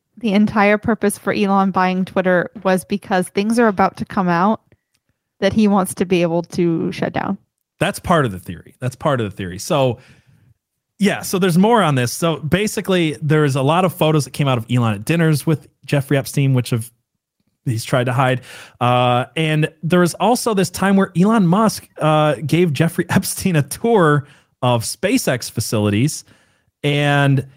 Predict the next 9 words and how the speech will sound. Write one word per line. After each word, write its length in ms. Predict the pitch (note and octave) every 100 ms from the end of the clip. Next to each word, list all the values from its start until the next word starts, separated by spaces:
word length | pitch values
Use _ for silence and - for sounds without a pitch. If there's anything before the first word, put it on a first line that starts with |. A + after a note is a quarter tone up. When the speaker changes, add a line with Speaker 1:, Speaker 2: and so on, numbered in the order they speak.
| _ _ _ _ -
Speaker 2:
he's 280 | - G3+
tried 300 | - F#3 G#3+
to 80 | F#3+
deny 320 | D3 B2+ A2+
this. 180 | A2+ C3+ D#3
Elon 340 | E3+ D#3 D3
said 480 | - C#3 C3+ B2+ C3
that, 440 | B2+ B2+ A#2+ A#2 -
uh, 400 | C3 A#2+ A2+ A2+